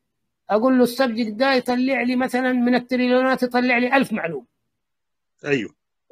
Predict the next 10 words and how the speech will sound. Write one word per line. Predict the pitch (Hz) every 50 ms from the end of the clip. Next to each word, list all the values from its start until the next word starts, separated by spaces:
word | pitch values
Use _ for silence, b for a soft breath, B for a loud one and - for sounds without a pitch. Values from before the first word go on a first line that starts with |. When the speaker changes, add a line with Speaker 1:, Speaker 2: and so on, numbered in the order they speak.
| - - 240 247 - - 240
Speaker 1:
المعلومة | 233 226 240 247 254 247 247
ال-، | 240 247 247 - _ _ _ _ _ _ _ _ _ -
ومن | 185 240 262 269
الألف | 262 262 285 277 269 269 269 254 - - - _ _ _ _ _ _ _ _ _ _ _ _ _ _ _ _ _ _ _ _ _ _ _ _ _ _ _ _ _ _ _ _ _ _ _ _ _ _ _ _ _ _ _ _ _ _ _ _ _ 196
الكمبيوتر | 202 196 - 247 247 240 277 269 254 254 247 220
حقي | - 247 262 226 254
يطلع | 262 247 269 254 262 269 254
لي | 262 254
خمسين. | - - 247 240 240 - 254 226 165 - - _ _ _ _ _ _ _ _ _ _ _ _ _ _ _ _ _ -
Speaker 2:
مم. | 143 143 139 127 110